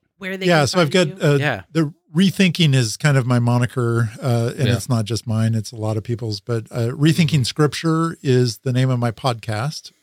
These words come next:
Speaker 2: And so I,
Speaker 4: Yeah.
Speaker 2: I generally just dive in and, uh,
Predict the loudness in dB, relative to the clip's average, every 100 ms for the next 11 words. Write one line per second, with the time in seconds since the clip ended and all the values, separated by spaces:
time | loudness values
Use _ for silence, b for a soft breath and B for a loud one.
0 | -6 -4 -4 -2 0 0 -2 0 0 0
1 | -6 _ _ _ _ _ -2 2 4 4
2 | 4 4 4 2 4 4 4 4 4 4
3 | 4 2 0 -2 -8 -8 -4 -2